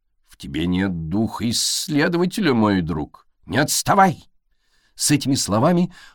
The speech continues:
кот решительными прыжками направился к источнику шума. Оказавшись под тенью деревьев, домовой облегченно вздохнул.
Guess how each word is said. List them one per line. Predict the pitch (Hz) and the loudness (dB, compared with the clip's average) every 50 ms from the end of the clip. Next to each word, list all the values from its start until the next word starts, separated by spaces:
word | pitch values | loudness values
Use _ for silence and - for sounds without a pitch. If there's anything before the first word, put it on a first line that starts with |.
| - | -4
кот | - - 202 196 - - | 2 2 2 2 2 0
решительными | 156 202 170 - - 220 202 - 180 185 185 180 196 185 | 0 0 0 0 0 0 0 0 0 2 2 2 2 2
прыжками | - - 156 165 - - - - 208 208 185 185 | 2 2 2 2 2 0 0 2 2 4 4 4
направился | 190 196 190 - 170 196 214 202 220 214 - - - 202 | 4 2 2 2 4 4 4 4 4 2 0 0 0 0
к | 196 - | 0 0
источнику | 214 - - - - 120 127 - - - 120 110 - 113 | 0 -2 -2 0 0 0 0 0 0 -2 -2 -2 -2 -2
шума. | - - - - 82 71 64 58 - - _ _ _ _ _ _ _ _ _ | -2 -2 -2 -4 -4 -6 -8 -10 -14 -18 _ _ _ _ _ _ _ _ _
Оказавшись | - - - 104 90 73 110 117 107 - - 107 - | -12 -10 -6 -4 -2 0 0 -2 -2 -2 -4 -4 -4
под | - 101 95 - _ | -4 -6 -8 -8 _
тенью | - 117 120 107 87 80 80 65 | -2 0 0 2 0 0 -4 -6
деревьев, | 65 78 76 113 175 180 180 196 196 - - - - - - - _ | -6 -2 0 2 2 4 2 0 0 -4 -8 -20 -20 -20 -20 -20 _
домовой | - - - 175 175 165 170 170 190 214 220 220 - | -6 0 2 4 4 4 4 4 4 2 2 0 0
облегченно | 196 190 220 220 - - - - 131 160 151 127 131 135 | 0 2 2 2 0 0 -2 0 0 2 2 2 2 2
вздохнул. | 117 98 80 90 95 90 - - 80 65 64 65 | 0 -2 -2 -4 -4 -6 -6 -10 -10 -10 -10 -14